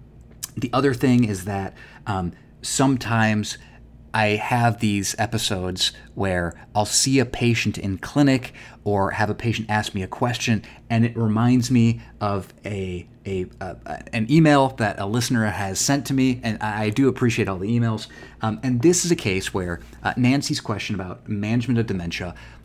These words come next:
I had a case, and a patient asked me a really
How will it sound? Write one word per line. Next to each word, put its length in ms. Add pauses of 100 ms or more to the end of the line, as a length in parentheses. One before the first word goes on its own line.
(100)
I 100
had 340
a 40
case, 440 (340)
and 160
a 40
patient 360
asked 240
me 80
a 80
really 600